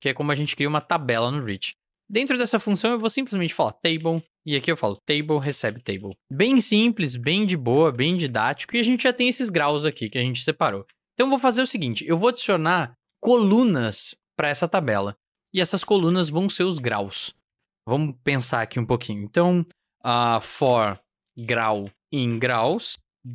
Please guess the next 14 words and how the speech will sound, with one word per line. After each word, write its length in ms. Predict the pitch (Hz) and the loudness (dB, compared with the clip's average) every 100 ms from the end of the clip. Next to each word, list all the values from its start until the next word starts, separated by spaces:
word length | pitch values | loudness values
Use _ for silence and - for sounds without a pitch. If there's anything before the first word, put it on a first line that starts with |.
| - - | -16 -6
graus, 840 | 127 110 101 95 101 175 220 - - _ _ | -2 0 -2 -2 0 0 -2 -6 -12 _ _
table.addColumn. 3000 | 180 185 180 190 202 202 196 190 196 - _ _ - 151 151 147 - 143 135 - _ 143 156 156 - 120 113 107 117 123 127 _ _ _ 147 | 2 4 4 4 6 6 2 -2 -8 -20 _ _ -2 0 0 -2 -2 -2 -2 -6 _ -4 -2 -4 -2 0 2 0 -4 -6 -12 _ _ _ -2
E 140 | 131 | 0
aí 80 | 110 | 0
a 40 | |
gente 200 | 110 107 | -2 -2
vai 100 | 113 | -2
adicionar 280 | 110 147 120 | -2 -2 0
uma 140 | 123 | 0
tabela 360 | 123 175 120 123 | 0 0 0 0
referente 480 | 127 139 127 123 - | -2 -2 -2 -2 -4
a 180 | 143 143 | -4 -2
esse 260 | 139 - 165 | -2 -4 -4
grau. 380 | 123 98 95 | -2 -2 -4